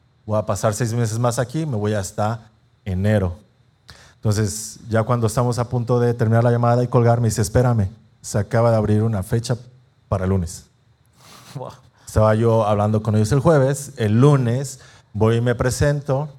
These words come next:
Speaker 1: este, ya me toman todas las huellas dactilares, había así por haber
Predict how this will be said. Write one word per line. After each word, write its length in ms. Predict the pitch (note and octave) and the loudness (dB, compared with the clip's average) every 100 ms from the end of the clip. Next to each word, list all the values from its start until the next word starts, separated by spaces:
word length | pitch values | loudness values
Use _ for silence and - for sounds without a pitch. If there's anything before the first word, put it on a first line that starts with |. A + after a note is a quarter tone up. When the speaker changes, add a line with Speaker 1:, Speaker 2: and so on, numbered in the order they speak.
| _ _ _ _ _ _ - | _ _ _ _ _ _ -8
Speaker 1:
este, 880 | G2+ F#2+ F2 - G2 F#2 F2+ F2 F#2+ | -4 -4 -6 -6 -2 -2 -2 -2 -2
ya 100 | G2 | -2
me 140 | G2+ | 0
toman 440 | G2 G#2 G2+ G2 F#2+ | 0 0 0 0 -2
todas 180 | - G#2 | -2 0
las 140 | G2 F#2 | 0 2
huellas 280 | G2+ G2+ G2 | 2 0 -2
dactilares, 840 | F#2 E2 G2+ G2+ G#2 G2 - F2+ | -4 -2 0 2 0 -4 -12 -8
había 280 | G2 F#2+ G2 | -2 -2 -2
así 140 | E2+ | -4
por 160 | - G2+ | -2 0
haber 420 | G2+ A#2 C3+ - | 2 2 0 -6